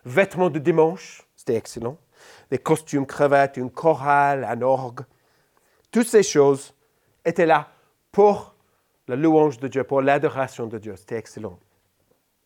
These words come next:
Mais pendant la semaine, il y a eu un groupe qui s'est réuni dans le sous-sol,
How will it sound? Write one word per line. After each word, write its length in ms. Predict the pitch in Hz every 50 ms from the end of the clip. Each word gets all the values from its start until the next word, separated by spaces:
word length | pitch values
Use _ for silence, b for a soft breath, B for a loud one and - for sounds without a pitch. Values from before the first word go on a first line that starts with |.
| _ _ _ _ _ -
Mais 100 | - -
pendant 280 | - 180 233 247 247
la 120 | 220 208 175
semaine, 540 | - - 160 190 220 139 107 101 104 135 - _ b b b b b b b b b b b -
il 120 | 165 165
y 40 | 160
a 80 | 165
eu 220 | - 220 202 202 214 - -
un 160 | - 160 156 156
groupe 360 | 139 127 147 196 214 208 -
qui 140 | - 180 160
s'est 160 | - - 160
réuni 680 | 151 151 160 156 147 135 123 120 117 117 139 196 - - _ _ _ _ _ _ _ _ _ _
dans 100 | - 117
le 140 | 120 123 135
sous-sol, 560 | 135 - - 226 262 - - - 139 113 85